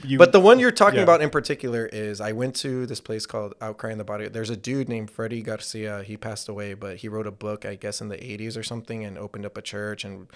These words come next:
Speaker 2: would literally just bring in people suffering from what they call now substance use disorder, but back then it was just, like, drug, they would say drug addicts, but, like,
Speaker 1: Mm-hmm.
Speaker 2: the verbiage and everyone's so sensitive these days, they don't say that very often in the industry anymore.
Speaker 1: Yeah.
Speaker 2: So basically what he did was brought in drug addicts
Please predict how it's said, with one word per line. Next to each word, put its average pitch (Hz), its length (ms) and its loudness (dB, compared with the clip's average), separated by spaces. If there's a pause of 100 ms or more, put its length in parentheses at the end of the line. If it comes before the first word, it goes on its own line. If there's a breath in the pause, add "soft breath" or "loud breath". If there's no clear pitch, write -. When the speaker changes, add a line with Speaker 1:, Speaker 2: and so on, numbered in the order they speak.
(200 loud breath)
Speaker 2:
would 135 180 -2
literally 160 360 4
just 123 180 -4
bring 127 220 -2
in 110 300 -6 (580 soft breath)
people 113 320 -4
suffering 107 460 -6
from 101 340 -12
what 104 140 -10
they - 80 -8
call 101 260 -6
now 98 380 -10
substance 107 480 -8
use 104 140 -12
disorder, 98 440 -10
but 101 160 -12
back 104 240 -6
then 104 160 -4
it 101 80 -10
was 98 160 -12
just, - 200 -10
like, 101 160 -10
drug, 98 360 -8
they 107 180 -10
would 101 160 -10
say 104 140 -10
drug 104 280 -10
addicts, - 340 -12
but, - 160 -12
like, 110 180 -8
Speaker 1:
Mm-hmm. 98 60 -14
Speaker 2:
the 104 100 -8
verbiage 101 460 -8
and 98 140 -12
everyone's 98 340 -12
so 107 100 -12
sensitive 101 480 -10
these 101 180 -16
days, 101 360 -14
they 107 100 -10
don't 101 160 -16
say 104 240 -10
that 104 240 -14
very 104 180 -8
often 104 300 -8
in 110 80 -10
the 113 100 -8
industry 113 380 -8
anymore. 120 400 -6
Speaker 1:
Yeah. 113 180 -6 (280 loud breath)
Speaker 2:
So 110 160 -4
basically 139 420 -2
what 120 140 -2
he 107 40 -6
did 107 200 -6
was 104 140 -6
brought 110 260 -4
in 127 100 -2
drug 110 300 -4
addicts 104 580 -10